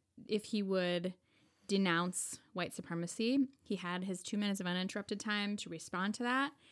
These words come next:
Instead, he said, "There's more violence on the left." And then he said, "The Proud Boys can stand down and stand by." Mm,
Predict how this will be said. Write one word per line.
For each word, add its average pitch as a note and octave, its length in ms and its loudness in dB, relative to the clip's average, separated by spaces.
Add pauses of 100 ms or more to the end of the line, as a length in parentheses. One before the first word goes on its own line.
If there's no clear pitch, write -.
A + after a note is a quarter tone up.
(640)
Instead, D#4+ 420 6
he D4 140 4
said, A3+ 520 4
"There's G3+ 180 6
more F#3 180 6
violence G#3+ 320 4
on D#4+ 120 4
the F4 80 2
left." A#3+ 360 4
And G#3+ 180 2
then G#3+ 200 4
he A#3+ 260 2
said, G3+ 440 0
"The F#3 80 2
Proud A#3+ 340 0
Boys G#3 300 2
can F3+ 160 -6
stand G#3 340 0
down F#3+ 320 0
and E3 100 -2
stand F3 380 -4
by." E3 380 -6 (1700)
Mm, G#3+ 360 2